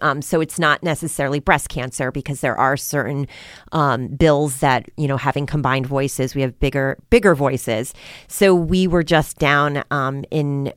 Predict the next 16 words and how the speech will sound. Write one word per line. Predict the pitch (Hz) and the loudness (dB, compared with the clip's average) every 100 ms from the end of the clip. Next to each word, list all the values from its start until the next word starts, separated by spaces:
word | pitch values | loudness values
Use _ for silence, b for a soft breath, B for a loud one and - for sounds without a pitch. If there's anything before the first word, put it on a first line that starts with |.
| - | -2
Washington, | 147 120 160 143 | -2 -2 -4 -4
D | 139 139 | -4 -4
C | - 156 147 | -4 -2 -2
in | 131 131 | -2 -2
early | 135 131 143 | -2 -2 -2
June, | - 135 139 | -4 -4 -2
and | 135 131 | -4 -4
I | - 139 | -6 -4
believe | 139 151 151 | -4 -2 -2
we | |
had | 143 | -2
over | 131 151 139 | -2 -2 -2
three | 131 - - 139 151 147 143 147 | -4 -6 -10 -6 -4 -2 -2 -4
hundred | - 147 139 139 - | -4 -4 -4 -4 -6
people | - 143 139 - | -6 -4 -4 -4
attend, | 147 - - 170 139 131 131 | -6 -8 -8 -6 -4 -4 -6